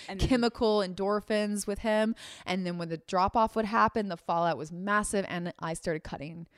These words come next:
Speaker 2: And it wasn't his, it wasn't his
Speaker 1: Yeah.
Speaker 2: fault. It wa-, he thought, he got so freaked out. And it was interesting because I was cutting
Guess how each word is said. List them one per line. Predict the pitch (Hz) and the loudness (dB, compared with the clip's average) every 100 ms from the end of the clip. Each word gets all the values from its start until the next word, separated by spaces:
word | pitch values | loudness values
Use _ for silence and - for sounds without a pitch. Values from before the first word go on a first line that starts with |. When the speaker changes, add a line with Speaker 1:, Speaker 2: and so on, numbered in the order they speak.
| - - - | -20 -20 -4
Speaker 2:
And | 190 | 0
it | 196 | 6
wasn't | 240 247 233 | 8 8 4
his, | 208 233 196 190 226 | 2 6 6 6 4
it | |
wasn't | 214 214 190 | 4 4 4
his | 202 214 | 0 4
Speaker 1:
Yeah. | |
Speaker 2:
fault. | 214 170 165 202 - - - | 8 10 10 10 6 0 -10
It | - 196 | -4 -2
wa-, | 196 202 | 0 -2
he | - 214 220 | -2 -2 -2
thought, | - 196 202 | 6 8 8
he | 202 202 185 | 4 0 2
got | 175 165 - | 4 4 4
so | - - 202 | -2 2 4
freaked | 202 214 202 175 | 4 2 0 2
out. | 180 156 160 156 - | 6 10 10 10 6
And | 185 185 - - - | 2 0 -4 -10 -4
it | |
was | 202 196 | 0 0
interesting | 220 262 247 214 | 0 -2 -2 -4
because | 185 180 202 190 | -4 -6 -6 -4
I | - 202 | -2 0
was | 196 - | 0 -4
cutting | - - 226 240 247 202 | -8 -4 -2 0 -2 -4